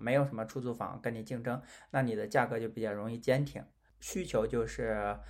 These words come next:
呃，比方说有就业的机会，因为这是很简单的道理，人是跟着就业机会走的。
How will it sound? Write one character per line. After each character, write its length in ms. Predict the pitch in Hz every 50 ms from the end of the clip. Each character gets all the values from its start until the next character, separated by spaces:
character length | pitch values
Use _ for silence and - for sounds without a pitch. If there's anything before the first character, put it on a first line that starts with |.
| - - - - -
呃， 120 | - 120 110
比 100 | - 117
方 140 | 110 117 123
说 80 | 135
有 160 | 127 117 110
就 140 | 113 - 135
业 80 | 127 117
的 100 | - -
机 180 | - - 151
会， 300 | 151 147 151 123 - - -
因 80 | 147
为 60 | 147 151
这 100 | 151 170
是 60 | 147
很 160 | - 143 131
简 160 | 131 127 104
单 140 | 107 110 110
的 80 | 113 113
道 160 | 123 120 113
理， 160 | 110 98 -
人 260 | 117 120 104 107 120
是 140 | - - 131
跟 260 | - - 135 139 143
着 240 | 139 127 110 101 - - - - - - _
就 160 | - 147 147 135
业 100 | 120 113
机 140 | 117 147
会 160 | 151 165 165 139
走 220 | - 98 - -
的。 100 | -